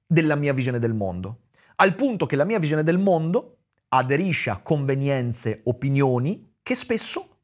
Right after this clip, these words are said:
contraddicono quei valori, solo che me ne accorgo quando scavo. E quindi questi sono i due movimenti, conosci te stesso e lascia che la realtà contraddica la tua visione del mondo. Potresti scoprire di aver valori diversi rispetto a quelli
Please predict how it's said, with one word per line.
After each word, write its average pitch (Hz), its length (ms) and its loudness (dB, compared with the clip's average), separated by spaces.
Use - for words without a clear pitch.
contraddicono 220 1080 -2
quei 135 300 2
valori, 143 520 0
solo 285 200 2
che - 80 2
me 214 80 -2
ne 269 60 0
accorgo 240 400 0
quando 254 280 -2
scavo. 214 560 -6
E 277 40 2
quindi 277 220 0
questi 285 200 -2
sono 254 160 -2
i 226 40 2
due 180 120 4
movimenti, 123 560 -2
conosci 202 300 -2
te 254 100 -2
stesso 285 460 -2
e 220 160 2
lascia 254 340 0
che - 140 -4
la 170 100 2
realtà 214 540 0
contraddica 220 880 -2
la 233 200 0
tua - 160 0
visione 131 240 0
del 127 140 2
mondo. 117 460 -4
Potresti 269 320 0
scoprire 247 400 0
di 247 60 0
aver 175 180 2
valori 160 300 2
diversi 170 420 0
rispetto 180 300 -6
a 170 40 -2
quelli 170 560 0